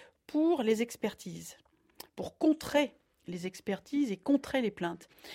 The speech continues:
Par exemple, euh, moi j'ai les, les patientes brestoises qui ont commencé à porter plainte, et moi j'avais été au bloc opératoire photographier les valves,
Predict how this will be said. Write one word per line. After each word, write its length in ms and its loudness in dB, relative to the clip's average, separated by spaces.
Par 140 0
exemple, 480 6
euh, 400 8
moi 180 4
j'ai 440 6
les, 180 -6
les 140 -6
patientes 400 2
brestoises 580 2
qui 80 -10
ont 80 -4
commencé 400 0
à 60 0
porter 280 -8
plainte, 580 4
et 60 0
moi 100 4
j'avais 160 2
été 140 0
au 20 2
bloc 220 -2
opératoire 580 0
photographier 640 -2
les 100 -2
valves, 440 2